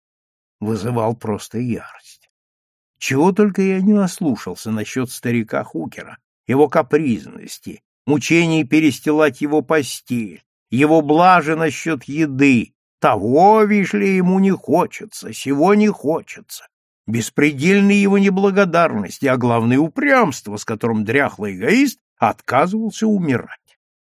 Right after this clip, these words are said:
Брукеры весьма откровенно жаждали его смерти. Тогда, по крайней мере, им выдали бы деньги по страховке.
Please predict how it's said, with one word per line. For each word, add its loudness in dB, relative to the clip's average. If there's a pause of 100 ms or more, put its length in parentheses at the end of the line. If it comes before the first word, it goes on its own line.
(560)
Брукеры 0
весьма 0
откровенно 0
жаждали -2
его -6
смерти. -12 (880)
Тогда, -2
по 0
крайней 4
мере, 2 (100)
им 4
выдали 0
бы 2
деньги 0
по -4
страховке. -4